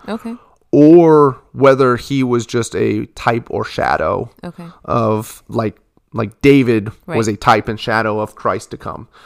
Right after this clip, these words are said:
Speaker 2: who was a king and a prophet.
Speaker 1: Right.
Speaker 2: And then Christ is better 'cause he's king, prophet, priest. You, you see
Speaker 1: Yeah,
Speaker 2: what I mean?
Speaker 1: yeah.
Speaker 2: Like,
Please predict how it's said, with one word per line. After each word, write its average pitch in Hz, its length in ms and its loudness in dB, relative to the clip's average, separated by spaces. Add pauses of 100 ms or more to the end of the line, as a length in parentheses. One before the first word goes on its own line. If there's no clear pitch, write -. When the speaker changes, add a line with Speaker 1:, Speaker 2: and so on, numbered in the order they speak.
(120)
Speaker 2:
who 123 120 -4
was 113 200 -2
a 98 60 -8
king 120 600 -6 (540)
and - 300 -8
a 101 60 -8
prophet. 107 640 -6 (120)
Speaker 1:
Right. 196 300 -14
Speaker 2:
And 123 220 -8
then 120 260 -8 (380)
Christ 131 300 0
is 110 120 -10
better 107 520 -2 (180)
'cause 113 100 -10
he's 107 200 -12
king, 113 340 -10
prophet, - 500 -8
priest. - 540 -10 (540)
You, 131 220 0
you 123 180 -6
see 139 100 -2
Speaker 1:
Yeah, 135 60 4
Speaker 2:
what 131 100 6
I 123 40 4
mean? 123 380 0
Speaker 1:
yeah. - 80 -6
Speaker 2:
Like, 131 220 -2